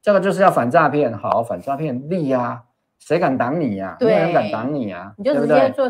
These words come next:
Speaker 2: 怎么做？
Speaker 1: 所以你要反色情、反毒品。
Speaker 2: 没问题。
Speaker 1: 你赶快修法啊。
Speaker 2: 你们现在是立院多数党欸。
Speaker 1: 对不对？你们不是说国民党跟民众党都有法案在立法院吗？
Speaker 2: 嗯。
Speaker 1: 那为什么让他们法案过不了？
Speaker 2: 对啊，他们提的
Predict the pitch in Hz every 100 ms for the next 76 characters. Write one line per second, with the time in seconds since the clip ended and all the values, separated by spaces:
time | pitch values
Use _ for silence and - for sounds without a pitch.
0 | - 196 220 190 196 170 180 190 185 135
1 | 131 214 185 - 139 127 131 139 - 131
2 | 131 151 190 175 127 113 240 302 247 190
3 | 208 _ _ _ _ _ _ 185 196 160
4 | 185 208 208 170 113 127 170 202 220 262
5 | 359 339 320 277 277 302 262 240 226 233
6 | 220 185 151 180 185 196 185 147 113 139
7 | 180 214 208 240 226 196 214 233 190 147
8 | 139 147 208 214 185 190 202 165 147 196
9 | 196 156 139 165 190 170 165 196 180 180
10 | 143 143 175 165 156 214 208 202 196 185
11 | _ - 156 160 123 123 147 143 135 131
12 | 110 123 127 113 113 - _ 226 226 220
13 | 202 190 185 190 - 320 269 247 254